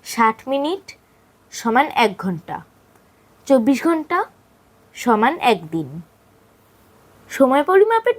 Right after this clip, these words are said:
জন্য আরও একক আছে, যেমন সাত দিন সমান এক সপ্তাহ, তিরিশ দিন সমান এক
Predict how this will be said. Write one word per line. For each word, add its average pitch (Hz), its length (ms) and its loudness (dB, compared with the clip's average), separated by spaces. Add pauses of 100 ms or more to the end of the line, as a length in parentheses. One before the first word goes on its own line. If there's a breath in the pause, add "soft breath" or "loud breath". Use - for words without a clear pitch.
জন্য 247 240 2 (460)
আরও 311 160 2 (120)
একক - 240 -10 (100)
আছে, - 240 -18 (1120)
যেমন 202 460 2 (1120)
সাত 220 340 0 (180)
দিন 220 160 0 (560)
সমান 254 340 0 (120)
এক - 160 -6
সপ্তাহ, 165 340 -6 (1200)
তিরিশ 294 320 6 (140)
দিন 226 160 2 (800)
সমান 240 320 2 (180)
এক - 80 -6